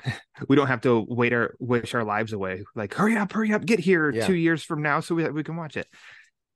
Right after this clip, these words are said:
Speaker 1: And then I think just because we know that the Falcone family is being added in to the mix, um, you know, we already got the Sophia casting. Um, Alberto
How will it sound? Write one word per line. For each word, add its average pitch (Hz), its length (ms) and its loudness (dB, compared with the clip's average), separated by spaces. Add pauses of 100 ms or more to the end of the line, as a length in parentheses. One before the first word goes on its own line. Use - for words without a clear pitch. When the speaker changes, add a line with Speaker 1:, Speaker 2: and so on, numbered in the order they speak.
(160)
Speaker 1:
And 139 140 0
then 143 160 2
I 135 160 0
think 160 420 -4 (320)
just 143 180 -4
because 147 300 -2
we 143 80 0
know 127 300 4
that 117 360 0 (320)
the 120 80 -8
Falcone 113 480 -4
family 131 640 -4 (500)
is 117 160 -6
being 120 340 -2
added 123 260 -2
in 165 300 -2
to - 120 -6
the 165 80 0
mix, 185 340 -4 (540)
um, 107 280 -6
you 117 100 -2
know, 104 120 0 (140)
we 127 60 2
already 113 160 2
got 110 100 2
the 113 80 0
Sophia 117 420 -2
casting. 117 560 -4 (720)
Um, 98 360 -4 (540)
Alberto 120 680 2